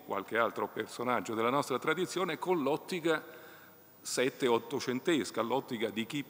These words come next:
si è incaricato di costruire la storia della letteratura. Ma se noi andiamo a guardare invece i repertori cinquecenteschi, gli annali editoriali,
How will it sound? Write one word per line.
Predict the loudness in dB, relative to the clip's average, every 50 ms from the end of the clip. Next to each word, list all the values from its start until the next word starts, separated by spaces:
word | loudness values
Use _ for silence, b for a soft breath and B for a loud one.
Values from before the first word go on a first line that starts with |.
| -10 -10
si | -6 -2 0 2
è | 4
incaricato | 4 4 4 2 0 2 2 2 2 2 2 2 2 2 4 4 2 2 2 0 0
di | 2 2 2 0 0 -2 -8 -18 -20 -20 -20 -16 -8
costruire | -2 -2 0 0 0 -2 0 2 2 2 2 2 4 2 2
la | 2 2 0
storia | 0 -2 -2 0 2 4 4 4 4 2 2
della | 2 2 2 2 0
letteratura. | 0 -2 -4 -4 -4 -4 -4 -4 -4 -6 -8 -8 -10 -12 -16 -18 B B B B B B B B B B B B B B B B B -8
Ma | -8 -8 -8 -8
se | -8 -4 -4 -2
noi | 0 0 0 0 0
andiamo | 0 0 0 0 0 2 2 2 0
a | -2
guardare | 0 0 0 0 0 2 2 4 4 4 4 2 0 0 -2 -6
invece | -6 -4 -2 -2 -2 -2 -2 0 0 0 0 -2 -2 0 0
i | -2 -2 -2 0 0 2 2
repertori | 2 2 2 0 0 -2 -2 -4 -2 0 0 2 2 0 -2 -2
cinquecenteschi, | -4 -2 -2 -2 -2 -2 -2 -4 -2 -2 -4 -4 -2 0 0 2 2 0 -4 -8 -10 -10 -10 -12 -14 -18 -20 -20 -20 -20 -20 -20 -20 -20 -20 -18 -14
gli | -6 -2 0
annali | 0 2 2 4 4 4 4 4 4 2
editoriali, | 2 2 2 2 2 2 2 4 6 6 6 6 4 0 -2 -4 -8